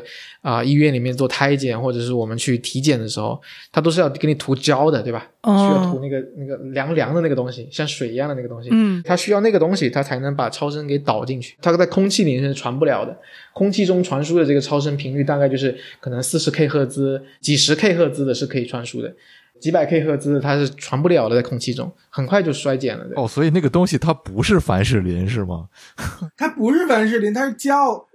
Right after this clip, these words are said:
Speaker 3: <laughs> 我涂了这么多年，都以为那个东西是凡士林。<laughs> 我以为那东西就是单纯为了润滑用的，你知道吗？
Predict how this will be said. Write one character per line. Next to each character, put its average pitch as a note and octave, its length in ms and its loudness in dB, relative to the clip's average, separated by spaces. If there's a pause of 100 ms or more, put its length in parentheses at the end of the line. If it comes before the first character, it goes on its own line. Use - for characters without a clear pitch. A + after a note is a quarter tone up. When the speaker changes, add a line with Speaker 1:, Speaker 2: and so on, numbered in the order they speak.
Speaker 3:
<laughs> - 400 0
我 D3 120 2
涂 D3+ 300 -2
了 A3 100 4
这 A3+ 160 0
么 G3 100 2
多 G3 200 2
年， F#3 200 2
都 G3+ 180 4
以 D#3+ 140 0
为 B2 120 2
那 F3 100 2
个 E3 80 2
东 E3 160 2
西 D#3 80 4
是 D3+ 160 0
凡 C#3 260 -2
士 D3 200 -2
林。 G#2+ 200 -4 (540)
<laughs> - 500 -6
我 E3+ 140 0
以 G#3 120 2
为 F3 100 2
那 G3 100 2
东 G3+ 120 0
西 G3+ 60 0
就 F3 100 -2
是 F3 100 2
单 F#3+ 220 0
纯 D#3+ 240 0
为 F#3 80 0
了 D#3+ 80 4
润 E3 220 2
滑 A#2 280 0
用 E3 220 4
的， G#2+ 100 0
你 G2+ 80 -6
知 G2+ 80 -4
道 G#2 180 0
吗？ F#2 100 -8